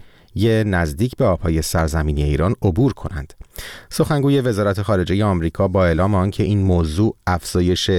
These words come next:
تنش محسوب نمی‌شود، بیانیهٔ سپاه پاسداران را منفی ارزیابی کرد.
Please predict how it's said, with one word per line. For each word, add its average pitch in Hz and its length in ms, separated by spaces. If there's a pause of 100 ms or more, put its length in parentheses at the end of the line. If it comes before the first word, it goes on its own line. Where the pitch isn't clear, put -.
(180)
تنش 95 460
محسوب 82 440
نمی‌شود، 85 840
بیانیهٔ 85 580
سپاه 80 400
پاسداران 69 640
را 117 200 (440)
منفی 92 580
ارزیابی 73 400
کرد. - 300